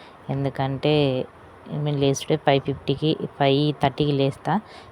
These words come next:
లేచి వాళ్ళకి స్నానం చేపించి, రెడీ చేసి, వాళ్ళకి టిఫిన్ రెడీ చేసి పెట్టేసరికి సిక్స్, పోనీ సా-, సిక్స్ థర్టీ అయిపోతుంది. నేను సిక్స్ థర్టీకి స్కూల్, సెవెన్ ఓ క్లాక్కి స్కూల్లో రీచ్ కావాలా.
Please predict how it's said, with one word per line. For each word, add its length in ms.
లేచి 360
వాళ్ళకి 280
స్నానం 320
చేపించి, 480
రెడీ 360
చేసి, 240
వాళ్ళకి 300
టిఫిన్ 280
రెడీ 340
చేసి 320
పెట్టేసరికి 640
సిక్స్, 480
పోనీ 240
సా-, 580
సిక్స్ 360
థర్టీ 220
అయిపోతుంది. 560
నేను 140
సిక్స్ 340
థర్టీకి 340
స్కూల్, 520
సెవెన్ 240
ఓ 40
క్లాక్కి 600
స్కూల్లో 420
రీచ్ 460
కావాలా. 460